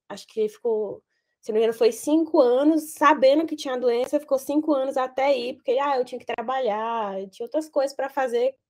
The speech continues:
co-, que fosse mais importante. E essa questão da masculinidade chegou a me pegar muito, eu até tinha comentado com um professor, quando a gente tava conversando, né, já de um possível seleção de doutorado, que eu tinha me pontuado muito essa questão da masculinidade dentro da pesquisa,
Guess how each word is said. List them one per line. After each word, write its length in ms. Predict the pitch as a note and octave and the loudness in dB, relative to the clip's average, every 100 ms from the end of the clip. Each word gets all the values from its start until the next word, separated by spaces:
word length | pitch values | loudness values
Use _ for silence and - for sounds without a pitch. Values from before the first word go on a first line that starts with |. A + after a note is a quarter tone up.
| _ _ | _ _
co-, 160 | - - _ | -16 -16 _
que 100 | D4 | -10
fosse 300 | D4 C#4 C#4+ | -6 -4 -2
mais 220 | C#4 C4+ | -2 0
importante. 800 | D4 D4 D4+ D4+ A#3+ G#3+ G3+ - _ _ - - - _ - | 2 4 2 0 -4 -4 -6 -12 _ _ -20 -20 -20 _ -12
E 200 | A3 A#3 | -4 2
essa 220 | A3+ A#3+ | 2 2
questão 320 | B3+ B3 - | -4 -4 -4
da 80 | A#3+ | -2
masculinidade 600 | A#3+ B3 B3 A#3+ A3+ A3+ | -2 -2 -2 0 0 -2
chegou 260 | - A3+ A3+ | -2 -2 0
a 20 | |
me 80 | A#3 | 0
pegar 320 | A#3 A3 A3+ | 0 0 -2
muito, 280 | B3+ A3 B3 | -2 -2 0
eu 60 | A3+ | -2
até 140 | A3+ | -4
tinha 160 | A3+ A#3 | -6 -8
comentado 420 | B3 A#3+ A#3 A3 | -6 -2 -2 -2
com 100 | A#3+ | -4
um 40 | |
professor, 760 | A#3+ A#3 A3+ A3+ - G#3+ G#3+ G#3+ | -2 -4 -2 -4 -2 0 2 0
quando 180 | G#3+ G#3 | -2 -6
a 20 | |
gente 160 | G#3 G#3 | -6 -8
tava 180 | G#3 G#3 | -12 -10
conversando, 480 | G#3+ G#3 G#3+ A#3 | -12 -10 -8 -6
né, 140 | A3+ G#3 | -4 -4
já 100 | G3+ | -4
de 120 | G#3 | -6
um 100 | G3+ | -10
possível 580 | G#3+ - G#3 G3+ G3 G3 _ _ _ | -12 -10 -6 -4 -4 -6 _ _ _
seleção 340 | G#3+ G#3 G#3 | -4 0 0
de 80 | A3 | 0
doutorado, 680 | G#3 G#3+ G#3 G3+ G#3 A#3+ A#3+ | 0 4 4 4 4 2 0
que 140 | - A3 | -2 -2
eu 60 | A#3 G#3+ _ _ _ | -2 -6 _ _ _
tinha 240 | F3+ A#3 A3+ - | -4 -2 -2 -6
me 160 | G#3+ A3+ | -10 -4
pontuado 480 | B3+ B3+ B3+ A#3 A#3+ | -2 2 4 4 2
muito 240 | A#3 B3+ | 0 0
essa 160 | C#4+ C#4 | -2 -2
questão 280 | C4+ B3 A#3 | -6 -4 -4
da 100 | A3+ | -2
masculinidade 840 | A3 - A#3 A3 G#3 G3 G#3+ A3+ | -4 -8 -6 -4 0 0 0 0
dentro 180 | A3 G#3+ | -4 -2
da 120 | G#3+ | -2
pesquisa, 760 | A3 A3 - G3+ G#3+ A#3 C4 | 0 -2 -4 -12 -8 -4 -6